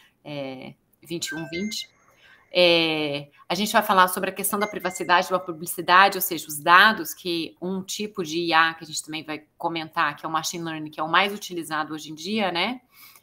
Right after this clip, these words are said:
Ele é, o alimento dele são os dados. Então, como fica essa questão da privacidade, L G B T, enfim, L G P D, sorry.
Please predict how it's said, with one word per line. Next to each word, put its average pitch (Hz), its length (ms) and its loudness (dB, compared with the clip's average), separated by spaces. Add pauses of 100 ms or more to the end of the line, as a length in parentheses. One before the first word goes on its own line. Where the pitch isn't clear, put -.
(280)
Ele 185 440 -2
é, 180 540 4
o 175 80 0
alimento 196 540 0
dele 180 240 -4
são 196 180 -8
os 220 100 -6
dados. 156 320 0
Então, 165 220 -10
como 202 220 -12
fica - 180 -12
essa 185 140 -10
questão 180 240 -12
da 165 60 -8
privacidade, 180 840 -2
L 160 80 -6
G 160 140 -8
B 160 100 -14
T, 185 300 -6
enfim, 139 320 -16 (340)
L 165 380 -14 (240)
G 175 140 -14
P 180 160 -10
D, 151 320 -12
sorry. - 380 -12